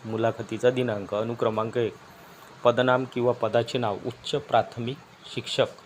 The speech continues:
विषय रिक्त पदे एकूण तीन जागा भरण्यात येत आहे उच्च प्राथमिक शिक्षकाच्या. शैक्षणिक अर्हता बीए ऑब्लिक बीएससी डीएड म्हणजे बीए डीएड चालेल किंवा बीएससी डीएड.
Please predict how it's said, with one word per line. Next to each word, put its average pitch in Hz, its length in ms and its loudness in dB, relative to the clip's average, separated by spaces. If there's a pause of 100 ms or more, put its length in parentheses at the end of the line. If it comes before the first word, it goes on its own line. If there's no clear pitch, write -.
(1040)
विषय 120 420 0 (1120)
रिक्त 123 260 0
पदे 127 280 2
एकूण 131 320 0
तीन 131 360 -2
जागा 117 220 6
भरण्यात 113 400 0
येत 110 180 -2
आहे 123 120 -2 (760)
उच्च - 220 -4
प्राथमिक 113 520 -2 (460)
शिक्षकाच्या. 104 580 -4 (600)
शैक्षणिक 143 440 0
अर्हता 120 400 2 (300)
बीए 117 300 2 (380)
ऑब्लिक 113 360 -2 (240)
बीएससी 113 460 -2 (380)
डीएड 104 280 -2 (240)
म्हणजे 120 240 -6
बीए 120 320 0
डीएड 120 280 -2
चालेल 113 380 -4
किंवा 113 200 -6
बीएससी 107 400 -8
डीएड. 92 220 -10